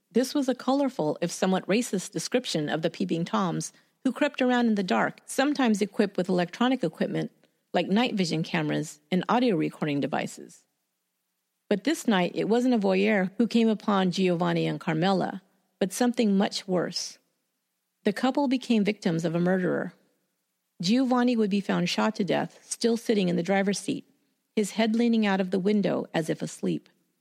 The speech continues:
His fiancée also had been shot, but then her body had been dragged from the car and was found a few feet away in a field lying on her back. Framed by wildflowers and cypress trees,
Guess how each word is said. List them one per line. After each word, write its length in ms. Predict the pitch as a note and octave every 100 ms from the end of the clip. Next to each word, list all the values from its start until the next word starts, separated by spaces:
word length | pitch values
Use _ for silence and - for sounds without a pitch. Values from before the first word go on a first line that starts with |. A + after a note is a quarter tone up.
| _ _ _ _ _ -
His 160 | G#3+
fiancée 640 | - B3 C#4 B3+ - E3+ F3+ -
also 280 | A#3+ A#3+ A3
had 180 | E3
been 140 | D3+ D3+
shot, 360 | - D3 - - _ _ _ _ -
but 120 | F#3+
then 180 | A3 G3+
her 180 | G3+ C#4
body 320 | A3+ F#3 F3+
had 160 | F#3
been 140 | E3+ E3+
dragged 320 | F#3 F3+ F3+
from 140 | -
the 60 | -
car 460 | - F3+ D3+ D3 E3 _ _ -
and 120 | G#3+
was 140 | G#3+
found 220 | A3 G#3
a 40 | F#3+
few 280 | - A#3+ B3
feet 240 | A#3 A3+
away 320 | G3+ G#3 D#3+
in 240 | D#3+ F#3 F3
a 40 |
field 460 | - A3 F3+ D3 D3+
lying 300 | D#3 D#3 D#3+
on 160 | D#3
her 80 | E3
back. 420 | D#3+ E3+ - - _ _ _ _ _ _ _ _ _ _ _
Framed 260 | A3 B3 B3+
by 140 | B3+
wildflowers 720 | G3+ F#3+ G#3+ - A3 G3+ F#3+
and 120 | G3
cypress 400 | - G#3+ G#3+ G3
trees, 460 | - - C#3+ D3